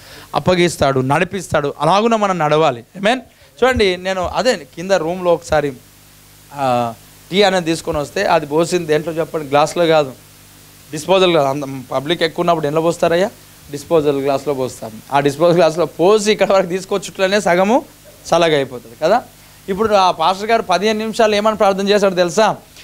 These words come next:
"ఈ టీ ఇచ్చిన వారికి దీవించు, చేసిన వారికి దీవించు, చాయ్ పత్తి," అంటే ఇది అనలేడు కానీ నేను అంటున్నా, "చాయ్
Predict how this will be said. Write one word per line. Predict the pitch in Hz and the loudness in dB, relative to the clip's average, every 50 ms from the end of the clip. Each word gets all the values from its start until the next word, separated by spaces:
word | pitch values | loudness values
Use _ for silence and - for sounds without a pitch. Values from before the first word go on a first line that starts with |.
| - - - | -8 -2 -2
"ఈ | 208 | -2
టీ | 185 - 190 | 0 2 2
ఇచ్చిన | 214 208 196 160 165 180 190 | 2 2 2 0 0 2 2
వారికి | 190 185 185 180 180 | 2 2 0 0 -2
దీవించు, | 175 180 175 175 175 170 151 180 170 - - | -2 -2 -2 -2 -4 -6 -6 -6 -4 0 0
చేసిన | 175 180 - 175 | 0 2 2 0
వారికి | 175 175 185 165 165 165 | 2 2 2 0 0 0
దీవించు, | 160 165 165 165 170 156 - - 180 180 190 - 226 190 156 - - - - - - - - 185 | 0 0 0 -2 -4 -8 -4 -2 0 0 0 0 0 -2 -2 -4 -10 -20 -20 -20 -8 -2 0 2
చాయ్ | 185 196 - - | 2 2 2 2
పత్తి," | 208 190 - - 90 - 220 - - - | 0 0 -2 -2 -2 -2 -2 -4 -2 -2
అంటే | 143 147 147 165 156 | -2 0 0 0 2
ఇది | 147 147 | 2 0
అనలేడు | 147 147 165 190 185 180 | -2 0 0 0 2 2
కానీ | 180 175 160 | 2 0 0
నేను | 165 170 185 175 | 0 0 0 0
అంటున్నా, | 156 143 135 131 131 123 123 - | -2 -4 -8 -12 -12 -8 -4 -2
"చాయ్ | 165 185 | 0 0